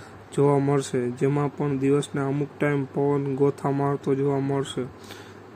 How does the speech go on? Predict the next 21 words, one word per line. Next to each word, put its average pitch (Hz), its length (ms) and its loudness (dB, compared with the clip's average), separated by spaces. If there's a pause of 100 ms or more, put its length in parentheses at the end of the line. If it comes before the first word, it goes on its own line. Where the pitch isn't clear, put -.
તાપમાન 143 480 2
જોઈએ 143 280 6
તો 135 160 -2
હાલ 135 320 4
રાજ્યમાં 135 540 0
મહત્તમ 143 520 -2
તાપમાન 143 520 -2
સેન્ટર 139 420 -2
પ્રમાણે 139 480 0
નોર્મલ 139 680 2
પાંત્રીસ 139 520 -2
થી 139 80 2
સાડત્રીસ 139 580 0
ડિગ્રી 135 340 4
ગણાય, 143 320 2
ગણાય 143 360 4
છે, 123 180 -4 (840)
જે 135 100 8
મહત્તમ 143 600 2
તાપમાન 139 600 -2
એકાદ 139 360 0